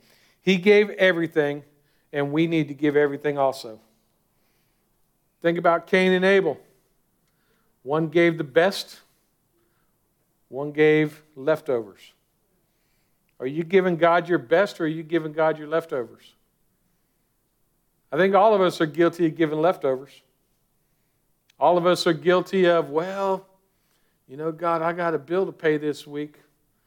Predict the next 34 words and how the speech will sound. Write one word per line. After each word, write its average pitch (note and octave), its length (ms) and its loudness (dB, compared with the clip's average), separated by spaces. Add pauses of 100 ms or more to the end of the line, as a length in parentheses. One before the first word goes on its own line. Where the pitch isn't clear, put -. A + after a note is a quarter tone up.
(440)
I - 60 -20
can't F#3 280 -10
afford F#3+ 360 -4
to E3+ 80 -14
give D#3 260 -4
you F3+ 160 -4
anything D3+ 420 -6
this C#3+ 220 -14
week." D3 280 -16 (1080)
That's D#3 220 -14
okay, F#3+ 320 -4
you'll F#3 260 -2
understand. F3 640 -8 (1900)
"Well, F#3+ 180 2
you G3 140 2
know, F#3+ 160 4
I F#3 140 2
got F#3+ 260 0
this F#3 220 0
time, G3 400 0
and E3+ 100 -2
God, E3+ 320 -2
you've E3 240 -10
gifted F3+ 320 -2
me F3+ 160 -6
with E3 240 -4
this, F3+ 260 0
but - 520 -2 (580)
I'd D#3+ 180 2
rather F#3+ 320 2
go F#3 220 2
watch E3+ 400 0
this E3 220 -2
movie D#3 560 -6